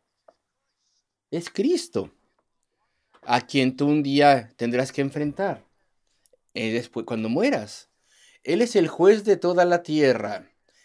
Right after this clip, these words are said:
Él es el Salvador, es el Señor, y es el juez también, y un día le veremos.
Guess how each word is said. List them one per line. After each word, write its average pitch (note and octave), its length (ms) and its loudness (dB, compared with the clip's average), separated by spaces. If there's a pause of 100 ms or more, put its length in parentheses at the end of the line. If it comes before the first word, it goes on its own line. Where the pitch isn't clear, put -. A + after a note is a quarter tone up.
Él C#3+ 180 -2
es E3 140 -6
el G#3+ 100 -4
Salvador, E3 1000 2
es A2+ 220 -10
el E3 100 -4
Señor, C#3 640 0 (440)
y A#2 180 2
es B2+ 140 2
el E3+ 120 0
juez G#3 320 -2
también, G#2 640 -6 (400)
y C3 160 0
un D#3 160 0
día C#3 200 2
le A#2+ 120 0
veremos. A2 560 -8